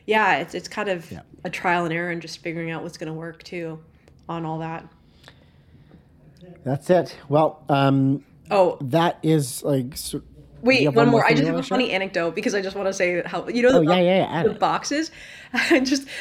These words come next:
Speaker 1: the, the saga of me crossing the border to go get the boxes and stuff was just hilarious. <laughs> And that in itself was learning too. <laughs> Do you remember? It was just so chaotic.
Speaker 2: So true.
Speaker 1: Yeah, so I was just like, for the
Speaker 2: Oh my
Speaker 1: people,
Speaker 2: gosh.
Speaker 1: oh gosh, learning curve there as, like,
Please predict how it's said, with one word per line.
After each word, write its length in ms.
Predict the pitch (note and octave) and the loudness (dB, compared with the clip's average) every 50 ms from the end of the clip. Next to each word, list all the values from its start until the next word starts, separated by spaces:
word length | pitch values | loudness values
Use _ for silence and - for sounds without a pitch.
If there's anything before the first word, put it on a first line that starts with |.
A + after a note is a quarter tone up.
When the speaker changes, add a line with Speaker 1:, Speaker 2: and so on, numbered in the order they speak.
| - - | -2 2
Speaker 1:
the, 120 | C4+ C4+ | 2 2
the 160 | A#3+ C4+ C4+ C#4 | 4 4 2 2
saga 680 | - - - A3+ F#3+ F#3+ F#3+ F#3+ A3+ A#3+ B3+ C#4 - - | 2 2 2 4 4 4 4 4 4 4 4 4 2 2
of 160 | A#3 A3 G3 G3 | -2 -2 -2 -6
me 560 | G#3+ G3+ G3 G3 G3+ G3+ G#3 G#3+ G#3+ - - - | -8 -8 -8 -8 -6 -6 -6 -8 -8 -12 -16 -10
crossing 420 | - - A3 F3 G3 - A#3 G#3+ | -2 0 0 0 2 0 -2 -4
the 80 | G3+ G#3 | -4 -6
border 480 | F#3+ - F#3+ F#3 F#3 F#3+ G3+ G#3+ A3 A#3 | -4 -2 -2 0 0 2 2 2 2 0
to 140 | A#3+ A#3 B3 A#3 | 0 -2 -4 -2
go 140 | G#3+ G#3 | -2 -2
get 200 | G3 G3+ G#3 G#3 | -2 -2 -4 -4
the 80 | A3 G#3 | -6 -6
boxes 580 | G#3 G3 F#3+ F#3 G3+ G#3+ - - - C#4+ C4+ C4+ | -2 -2 -2 0 -2 -4 -6 -4 -4 -2 -2 -2
and 100 | C#4 C4+ | -4 -4
stuff 300 | C4+ C#4+ C#4 D4 C#4+ - | -2 -2 -2 -2 -2 -4
was 160 | B3 B3+ - | -4 -4 -4
just 140 | A3+ A3+ - | -6 -8 -4
hilarious. 1120 | - C4+ A#3 B3 A#3+ A#3 A#3 A3+ A3+ A3 A3 A3 A3+ A3+ A#3 A3+ A3+ A3 G#3+ B3+ C4+ - | -2 0 0 0 0 -2 0 0 2 2 4 4 4 6 6 6 6 4 4 2 2 2
<laughs> 180 | F4+ - - - | 2 2 2 2
And 120 | E4+ C#4+ C4+ | 0 0 2
that 180 | C4+ C4 B3+ C#4 | 4 4 4 2
in 60 | D4+ D4 | 0 -2
itself 300 | C#4+ - C#4 A3+ A3+ A#3 B3 | -2 -2 -2 -2 -2 -2 -4
was 180 | C4 C4 C4 B3 | -4 -4 -4 -2
learning 480 | A#3+ A3+ A3 A3+ A3+ A3+ A3+ A#3+ C#4 | -2 2 2 2 2 2 0 -2 -6
too. 300 | - - - G#4+ - A4 - | -4 -2 -2 -2 -2 -4 -4
<laughs> 40 | - A#4 B4 A#4+ - - - - _ - | -6 -8 -8 -8 -12 -20 -20 -20 _ -18
Do 60 | - D4+ - | -12 -8 -4
you 60 | D#4+ | -4
remember? 340 | D4 C4+ C4 B3+ C4+ C#4+ - | -2 -2 -2 -4 -4 -6 -6
It 580 | F4 - - - - - - B4+ - B4+ B4+ A#4 | -8 -8 -8 -10 -10 -10 -10 -8 -4 -2 -2 -2
was 80 | - | 0
just 340 | - F#4+ F#4+ F4+ - - - | -2 -2 -4 -4 -6 -8 -4
so 200 | - E4+ D#4+ E4 | 0 2 2 2
chaotic. 540 | E4+ - - E4 C#4 A#3+ A3+ A3 F3+ F3+ F#3 | 2 0 -2 0 2 4 4 6 6 6 6
Speaker 2:
So 120 | F#3 F3+ F3 | 4 2 2
true. 520 | F3 - - - E3+ D#3 D#3+ D#3+ D#3 C#3+ C#3 | 0 -4 -6 -2 0 0 2 2 0 2 2
Speaker 1:
Yeah, 300 | D4+ D#4 D#4 C#4+ C4+ D4 | 4 4 4 4 2 0
so 140 | - D#4+ | 2 4
I 20 | C#4 | 4
was 140 | C4+ C#4+ C4+ | 4 4 2
just 180 | C#4 C4+ - | -2 0 2
like, 140 | C#4 C4+ C4+ | 2 2 2
for 60 | - - | 4 4
the 60 | C#3 | 4
Speaker 2:
Oh 220 | C#3 C#3+ C#3+ C#3+ C#3 | 4 4 4 4 4
my 40 | C3+ | 2
Speaker 1:
people, 220 | B2+ - B3 A#3+ A3+ | 4 4 4 4 4
Speaker 2:
gosh. 60 | - | 4
Speaker 1:
oh 200 | A#3+ B3 B3+ A#3+ | 4 4 4 4
gosh, 340 | A#3 A#3 G#3+ G#3+ G#3+ G#3+ - | 2 0 -2 -4 -6 -8 -6
learning 320 | G3+ G#3+ A3+ A#3+ B3 A#3+ | -2 -2 0 0 0 -4
curve 300 | A#3 A#3+ A#3 G#3+ A3 G#3+ | -4 -2 -2 -4 -2 -4
there 260 | G#3 G#3 G3+ G#3 G#3 F#3+ | -4 -4 -2 -2 -2 -2
as, 220 | F#3 G3+ G3+ - | -4 -6 -6 -6
like, 240 | G#3 G3 F#3 - | -4 -4 -6 -6